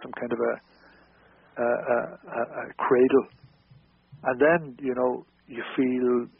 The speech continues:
whether sometimes, you, usually it's, it's a feeling of renewal that, you know, that I must go and try and sort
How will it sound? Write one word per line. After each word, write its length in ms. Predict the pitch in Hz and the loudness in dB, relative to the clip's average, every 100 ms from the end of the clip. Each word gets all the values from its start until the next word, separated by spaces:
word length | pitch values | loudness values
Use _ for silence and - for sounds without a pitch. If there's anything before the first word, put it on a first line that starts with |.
| _ - _ _ _ _ - _ - - _ | _ -20 _ _ _ _ -20 _ -20 -20 _
whether 260 | 123 120 - | 0 0 0
sometimes, 420 | - 156 160 143 123 - - | 0 2 2 2 -4 -10 -6
you, 180 | 131 - - | -6 -6 -14
usually 520 | 175 226 226 160 123 | 2 4 4 6 6
it's, 160 | - - - - - | 6 -4 -18 -20 -8
it's 100 | - - | -4 0
a 80 | - | 2
feeling 260 | 127 117 | 2 2
of 120 | 113 | -4
renewal 500 | 117 117 120 120 113 110 | -4 -4 0 0 0 -2
that, 160 | 110 - | -2 -4
you 60 | 127 | -6
know, 160 | 123 120 | -4 -2
that 120 | 110 - _ - _ | -4 -6 _ -20 _
I 100 | 123 | -6
must 180 | 117 - - | -4 -8 -6
go 220 | 120 117 | -4 -4
and 140 | 110 107 _ - - - _ - | -8 -16 _ -20 -20 -20 _ -2
try 180 | 131 120 113 | 0 0 -4
and 100 | 113 _ _ - - - | -12 _ _ -18 -6 2
sort 240 | 127 117 | 4 4